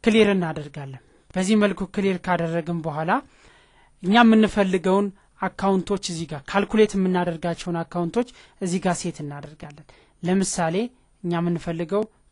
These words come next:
ታክስ፣ ኢንካም ታክስ አለ፣ ፔንሽን፣ በሀገራችን መንገድ ስንሄድ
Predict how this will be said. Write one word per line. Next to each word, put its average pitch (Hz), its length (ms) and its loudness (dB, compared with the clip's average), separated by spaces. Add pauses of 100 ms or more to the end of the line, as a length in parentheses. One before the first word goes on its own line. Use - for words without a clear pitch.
ታክስ፣ 170 340 -6
ኢንካም 165 340 -4
ታክስ 156 320 -8
አለ፣ 156 180 -6 (760)
ፔንሽን፣ 185 600 0 (1700)
በሀገራችን 165 760 -4
መንገድ 156 380 -8
ስንሄድ 165 400 -8